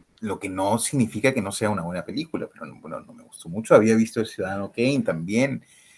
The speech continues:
que es definitivamente, eh, una obra maestra, y que además de ser una obra maestra, de ser considerada una obra maestra, es una película vanguardista, ¿no? Para su época, ¿no? Que rompe con muchos esquemas, ¿no?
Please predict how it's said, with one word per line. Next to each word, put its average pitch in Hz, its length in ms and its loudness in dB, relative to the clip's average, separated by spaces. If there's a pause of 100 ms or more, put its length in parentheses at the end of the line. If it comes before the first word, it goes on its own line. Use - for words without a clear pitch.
(160)
que 101 140 -4
es 101 80 -8
definitivamente, 98 1000 -4 (200)
eh, 90 460 -6
una 101 220 2
obra 98 200 4
maestra, 113 600 0
y 113 120 -6
que 104 100 -4
además 107 420 2
de 110 80 -2
ser 110 160 -8
una 104 180 0
obra 101 200 0
maestra, 110 680 -6
de 110 140 -6
ser 95 140 -10
considerada 104 440 -2
una 104 160 0
obra 104 180 0
maestra, 107 380 -4
es 107 240 -6
una 104 300 -4 (420)
película 101 720 2 (440)
vanguardista, 95 840 -2
¿no? 90 180 -12 (600)
Para 110 240 2
su 98 240 -6
época, 107 420 -6
¿no? 120 180 -8
Que - 120 -2
rompe 113 340 2
con 95 380 -8 (920)
muchos 107 440 -4
esquemas, - 500 -12
¿no? 113 220 -8